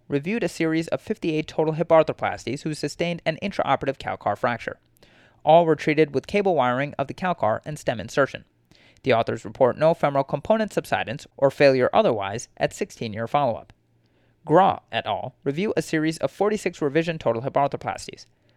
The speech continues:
Of the forty-six, fifteen underwent primary total hip arthroplasty through a minimally invasive technique. The average length of time from primary total hip arthroplasty to revision was one point four years for the minimally invasive group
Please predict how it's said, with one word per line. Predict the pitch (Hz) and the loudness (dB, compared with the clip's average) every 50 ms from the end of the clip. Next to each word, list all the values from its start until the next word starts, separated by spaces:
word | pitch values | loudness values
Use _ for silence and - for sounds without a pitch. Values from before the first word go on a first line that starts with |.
| _ _ | _ _
Of | - 135 147 143 | 4 4 4 4
the | 147 - | 2 2
forty-six, | - 139 127 127 123 - 165 151 - - | 2 2 2 2 2 0 0 0 0 -4
fifteen | - - 196 - - 202 190 185 - - | -4 -2 -2 -2 -2 -4 -6 -4 -4 -4
underwent | 139 135 127 131 120 - | -2 0 0 0 0 0
primary | - - 180 180 180 180 175 170 165 | -2 -2 -2 0 0 0 -2 -4 -2
total | - - 123 120 123 | 0 0 0 0 0
hip | 131 113 - | -4 0 2
arthroplasty | 123 120 - 127 - - 131 120 120 - - 123 131 | 4 4 4 2 -2 -4 -4 -4 -4 -6 -8 -10 -8
through | - 139 127 - | -6 -6 -4 -4
a | - | -2
minimally | 139 151 180 185 185 190 190 - | -2 -2 -2 -2 -2 -2 -2 -4
invasive | - 139 117 104 107 - - - | -4 -6 -4 -4 -6 -6 -8 -12
technique. | - - 107 - - 135 107 - - _ _ _ _ _ _ _ _ _ _ _ - | -10 -10 -8 -6 -6 -8 -8 -10 -14 _ _ _ _ _ _ _ _ _ _ _ -2
The | - - | 0 2
average | 139 156 156 160 143 147 | 4 4 2 2 0 0
length | 143 139 139 - | -2 -2 -2 -4
of | 123 - | -8 -8
time | - - 156 165 160 | -4 -2 -2 -2 0
from | - 147 127 | -2 -4 -4
primary | - - - 170 170 170 170 165 | -2 -2 -2 -2 0 -2 -2 -4
total | - - 160 143 147 | 0 0 0 0 2
hip | 151 147 - | 0 0 2
arthroplasty | 139 135 127 - 117 - 143 120 120 - - 127 127 | 4 4 4 2 -2 -2 -2 -2 -2 -4 -6 -8 -8
to | - 131 | -8 -6
revision | - 123 131 160 175 165 170 170 170 160 - | -4 -4 -2 -2 -2 -2 -2 -4 -4 -4 0
was | 143 143 135 139 | 0 0 0 2
one | 160 202 214 - | -2 -2 -2 -2
point | - 175 165 156 - | -2 -4 -4 -4 -2
four | - - 117 | -2 -2 0
years | 117 123 151 165 160 156 - | 0 0 0 0 0 -2 -4
for | - 139 123 | -6 -6 -6
the | 123 | -6
minimally | 131 165 175 175 175 180 170 - | -6 -4 -4 -4 -4 -4 -4 -4
invasive | - 156 151 196 208 - - 127 - | -6 -4 -2 -2 -2 -2 -2 -6 -6
group | - 104 107 107 - | -4 -6 -6 -6 -8